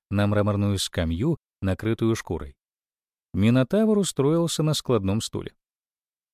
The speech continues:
«Это тоже иллюзия?» настороженно уточнил мальчик. На столе красовались блюда с фруктами, рыбой, сыром. В крутобоком глиняном кувшине что-то плескалось.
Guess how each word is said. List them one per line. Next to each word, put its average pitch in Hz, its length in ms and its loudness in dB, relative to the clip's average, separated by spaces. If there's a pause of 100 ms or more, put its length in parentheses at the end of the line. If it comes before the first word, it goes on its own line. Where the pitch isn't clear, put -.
(600)
«Это 110 260 2
тоже 220 540 2
иллюзия?» 101 580 0 (800)
настороженно 104 1040 2
уточнил 107 520 0
мальчик. 78 380 -2 (1040)
На 101 140 2
столе 175 380 0
красовались 170 760 0
блюда 120 460 0
с - 100 -2
фруктами, 160 720 -2 (380)
рыбой, 104 560 0 (240)
сыром. 71 500 -4 (1300)
В - 100 -20
крутобоком 110 800 2
глиняном 107 440 2
кувшине 170 580 0
что-то 170 360 -4
плескалось. 80 720 -4